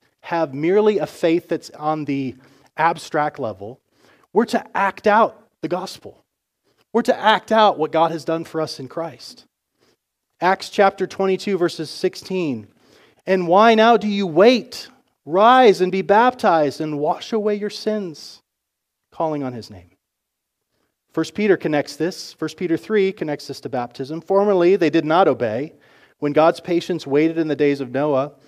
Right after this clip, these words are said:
while the ark was being prepared, in which a few, that is, eight persons, were brought safely through water." So God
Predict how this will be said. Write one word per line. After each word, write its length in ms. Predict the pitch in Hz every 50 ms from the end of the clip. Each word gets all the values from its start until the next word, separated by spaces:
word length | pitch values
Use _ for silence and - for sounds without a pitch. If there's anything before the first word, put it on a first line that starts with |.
| _ _ _ _ _ _ _ _
while 200 | - 151 170 175
the 120 | 160 165 165
ark 240 | 175 208 226 220
was 140 | - 202 -
being 200 | - 208 202 196
prepared, 460 | - - 170 - 190 185 175 175 170
in 120 | 165 160 156
which 160 | 160 156 -
a 60 | 147
few, 380 | - - - 196 208 202 175 165
that 160 | 160 165 165
is, 160 | 165 160 147 151
eight 380 | 180 185 208 202 - - - -
persons, 440 | - - 208 196 196 - 170 151 139
were 120 | 139 156 147
brought 300 | 151 151 151 151 143 -
safely 420 | - - 165 165 170 - 185 175
through 220 | 156 - 175 165
water." 420 | 156 147 143 143 139 117 104 82 - _ _ _ _ _ - _ _ _ _ _ _ _
So 140 | - - 151
God 260 | 143 160 156 147 151